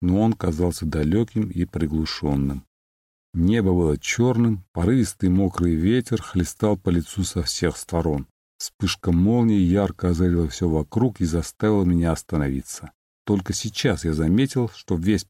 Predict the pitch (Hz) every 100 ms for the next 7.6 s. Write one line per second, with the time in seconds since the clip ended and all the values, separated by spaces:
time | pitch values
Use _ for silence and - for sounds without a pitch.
0 | - 85 92 95 - 82 73 101 117 123
1 | 113 - - 87 95 113 - 80 80 -
2 | 78 - 87 107 113 120 113 _ _ -
3 | - 107 120 120 - - 104 90 95 87
4 | 80 - 113 113 95 85 82 78 73 73
5 | 71 - _ _ _ - 90 - 87 85
6 | 82 85 110 107 - - 101 92 95 90
7 | 85 82 85 - - 78